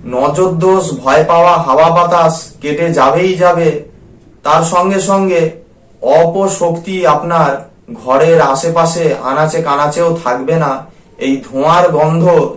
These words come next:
যত দূর যাবে, যারা ভালো তান্ত্রিক গুণিন দেখিয়ে আপনারা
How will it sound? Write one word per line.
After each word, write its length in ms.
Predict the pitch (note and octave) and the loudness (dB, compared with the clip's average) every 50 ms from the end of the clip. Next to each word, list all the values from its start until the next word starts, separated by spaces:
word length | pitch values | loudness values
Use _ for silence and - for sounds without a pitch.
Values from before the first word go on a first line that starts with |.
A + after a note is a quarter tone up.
| A#2+ B2 | -4 -2
যত 220 | C3+ C3+ - E3 | -2 0 0 -2
দূর 300 | D#3+ D3 E3+ F3 D#3+ D#3+ | -4 -4 -4 -4 -4 -2
যাবে, 380 | D#3 E3 D#3 D3+ C#3+ C#3 C3+ C3+ - - - - _ - | 0 2 2 2 2 0 -2 -4 -10 -16 -20 -20 _ -6
যারা 400 | - D3 D3+ D#3 E3+ - E3+ - - | 0 2 2 4 4 2 0 -2 -2
ভালো 380 | B2 C3 C#3+ D3+ E3+ F3+ F3+ - | 0 0 2 4 4 2 2 2
তান্ত্রিক 560 | E3 D3 C#3+ D#3 E3 E3 E3 F#3 F#3+ F3+ D#3+ | 0 0 0 0 0 -2 -2 -2 -2 -4 -4
গুণিন 380 | D3+ E3 E3+ F3+ F#3 F3+ F3+ F3 | -4 -4 -4 -2 -4 -4 -4 -4
দেখিয়ে 540 | D3+ D3 C#3+ D3 - F#3+ F3+ E3 D3 C3+ | -4 -4 -4 -4 -4 -4 -2 -2 -2 -2
আপনারা 840 | B2 B2+ C3 C3 - D3+ D3+ D3+ D3 C#3 C#3+ C#3+ C#3+ C3+ C3 - - | -2 -4 -4 -4 -2 -2 0 0 0 0 0 -2 -2 -2 -4 -4 -8